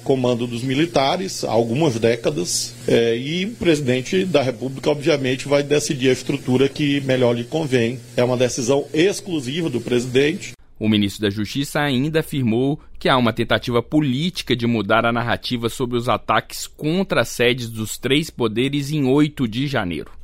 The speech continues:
Speaker 1: Há, na verdade, uma tentativa criminosa de absolver os terroristas e de condenar as vítimas.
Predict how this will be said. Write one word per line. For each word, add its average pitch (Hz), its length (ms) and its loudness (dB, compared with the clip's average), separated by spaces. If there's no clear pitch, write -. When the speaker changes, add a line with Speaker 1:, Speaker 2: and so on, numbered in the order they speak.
Speaker 1:
Há, 208 240 0
na 208 180 -2
verdade, 131 600 0
uma 139 160 0
tentativa 127 640 0
criminosa 175 1040 0
de 156 160 4
absolver 202 960 2
os 123 160 -6
terroristas 175 1000 0
e 226 100 6
de 240 100 2
condenar 247 540 2
as 226 100 -2
vítimas. 160 640 -4